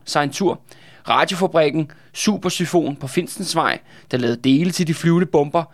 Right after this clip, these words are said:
kommer ikke foreløbig til at yde sit bidrag til den tyske gengældelse. Nordværks afdeling og fabrikken Audi i Rysgade kan doktor Best heller ikke mere regne med.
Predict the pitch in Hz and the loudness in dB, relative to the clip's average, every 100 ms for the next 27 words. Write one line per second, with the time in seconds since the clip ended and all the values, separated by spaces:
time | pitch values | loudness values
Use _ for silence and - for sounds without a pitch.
0 | - - - 110 117 139 214 185 - - | -14 -4 -2 0 0 0 0 -4 -10 -12
1 | - 139 170 165 135 - 131 117 143 131 | 0 2 4 2 0 0 0 0 -4 -4
2 | 185 190 151 131 131 110 - - - 139 | -4 -2 -4 0 0 0 -4 -14 -4 -4
3 | 123 - 113 127 113 98 98 90 - - | -4 -8 -8 -10 -10 -12 -10 -12 -12 -18
4 | - _ _ 160 175 202 190 165 139 - | -20 _ _ 2 4 4 4 2 -2 -4
5 | 120 147 180 202 165 160 - - 135 135 | 0 2 2 0 2 0 -2 -4 0 2
6 | 147 165 - 131 180 185 190 139 156 208 | 0 -2 -2 2 2 0 -4 -2 0 0
7 | - 170 139 135 131 - - 135 127 123 | 0 2 2 2 -2 -6 -2 -2 -2 -6
8 | 127 - - 151 127 117 107 107 87 - | -8 -10 -8 -4 -2 0 -2 -2 -2 -2
9 | 117 90 90 95 76 | -2 -2 -2 -8 -12